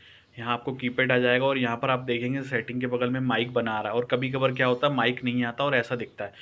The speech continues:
तो उसके लिए आपको यहाँ पर जाना है, ये, ये राउंड का सर्कल बना हुआ है, आपको यहाँ पर क्लिक करना है and then आपको यहाँ पर माइक मिल जाएगा। आप यहाँ जैसे ही माइक क्लिक करेंगे तो by default ऐसा आएगा और जैसे ही आप यहाँ पर बोलेंगे, "Hello, how are you?" देखो, ये लिखना चालू हो चुका है,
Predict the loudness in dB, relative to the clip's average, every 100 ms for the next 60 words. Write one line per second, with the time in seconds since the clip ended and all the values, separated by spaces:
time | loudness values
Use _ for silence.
0 | -20 -6 -6 -4 -4 0 2 0 -2 -2
1 | -2 -4 0 0 2 0 -2 -2 -2 0
2 | -2 -4 -4 -4 -4 -4 -4 -2 -2 -2
3 | -4 -6 -8 -8 -10 -4 -4 -2 -4 -4
4 | -8 -12 -18 -20 -10 -8 2 2 2 -2
5 | -4 -4 -4 -2 -2 -4 -6 -8 -4 -4
6 | -4 -8 -16 -18 -2 0 2 0 0 -2
7 | -2 -2 -2 -2 -4 -6 -2 -2 0 -4
8 | -4 -4 -4 -2 2 2 0 -6 0 2
9 | 2 2 0 0 -2 2 2 0 -2 -2
10 | 0 -2 0 -2 0 2 2 0 0 2
11 | 2 0 -4 -2 -2 0 -2 -4 -6 -4
12 | -4 -4 -4 -6 -2 -2 -2